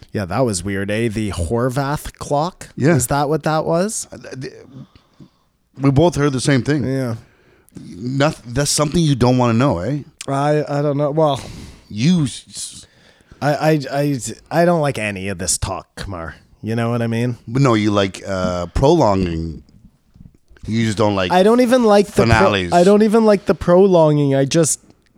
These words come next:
Speaker 1: I'd rather that just wasn't part of the conversation. Just, we just do. We are, and we are, and
Speaker 2: Don't
Speaker 1: we
Speaker 2: worry about that, which you don't have
Speaker 1: I
Speaker 2: to
Speaker 1: mean,
Speaker 2: worry
Speaker 1: of
Speaker 2: about.
Speaker 1: course you have to worry about it, but I just, it would be nice i-, if I, in a perfect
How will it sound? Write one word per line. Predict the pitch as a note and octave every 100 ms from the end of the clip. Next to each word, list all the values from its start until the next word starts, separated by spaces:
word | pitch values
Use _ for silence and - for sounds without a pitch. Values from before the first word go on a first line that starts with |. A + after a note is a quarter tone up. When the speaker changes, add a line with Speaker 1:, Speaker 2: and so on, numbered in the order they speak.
| _ _ _ _ _ -
Speaker 1:
I'd | E3 C#3+
rather | D#3+ D#3 D#3+ D#3
that | C#3 D3
just | B2 D3 A#2+
wasn't | C#3 A#2+ C3+
part | C3 C3
of | B2
the | A#2+ A#2+ A2+ G2
conversation. | B2 G#2 G#2 G#2 G2+ G2 G#2 F2+ _ _ _ _ -
Just, | C3 G#2 -
we | B2
just | A#2 C3 G#2 G#2+
do. | A2 G2+ F2 -
We | - A#2
are, | A2 B2 A2+ G#2+ F#2 _
and | A2+ G#2 G#2
we | G2+
are, | F#2+ G2+ F#2+
and | F#2 F#2+
Speaker 2:
Don't | G2+ G#2+
Speaker 1:
we |
Speaker 2:
worry | G#2+
about | G2 G2+ G2+ -
that, | G2 F2+
which | G2 F#2+ -
you | F#2+
don't | G2 G2
have |
Speaker 1:
I | E3
Speaker 2:
to | E3+
Speaker 1:
mean, | F3
Speaker 2:
worry | E3+
Speaker 1:
of |
Speaker 2:
about. | A#2
Speaker 1:
course | C#3+ - -
you |
have | E3 -
to | D3+
worry | C#3+ C#3+ D3
about | C#3+ D3 D3+
it, | D#3+ A#2+
but | C3+
I | B2+
just, | B2 C#3 -
it | -
would | C3+ C3
be | C3
nice | C3 E3 C3+ F3+ -
i-, | F#2
if | B2+ A#2+ C3+ -
I, | A#2+ A#2
in | G2+ C3+ B2
a |
perfect | - D3 - C3+